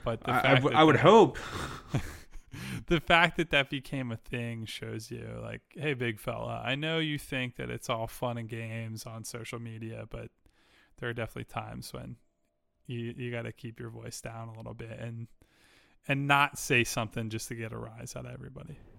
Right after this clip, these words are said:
Speaker 2: Yeah, I don't think there's hard feelings between him and the fans now. He obviously had a fantastic performance against the Clippers. He came out energized early, and whether that was feeding off of all the controversy, whether it's feeding off the fact, I, I think he very clearly didn't like,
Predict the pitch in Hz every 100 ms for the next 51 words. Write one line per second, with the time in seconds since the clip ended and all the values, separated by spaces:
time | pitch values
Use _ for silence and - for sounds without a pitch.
0 | - 208 233 226 214 165 131 117 120 117
1 | 135 127 110 110 135 110 117 113 95 117
2 | 117 104 - 117 113 107 101 107 107 107
3 | 110 104 101 - - 113 104 110 107 -
4 | - 123 107 104 104 113 104 110 - 117
5 | 104 107 - 131 127 113 98 - 123 120
6 | 101 101 98 - - 139 123 101 104 -
7 | - - 120 117 113 101 - - - 117
8 | 117 104 110 110 104 110 107 104 104 98
9 | - - - - - 127 123 123 117 -
10 | 110 107 - 107 98 98 110 113 110 -
11 | 135 156 165 160 165 156 110 110 107 101
12 | - 123 120 110 110 110 101 - 110 110
13 | - 104 - - 123 - 123 113 113 110
14 | - 117 110 107 - 101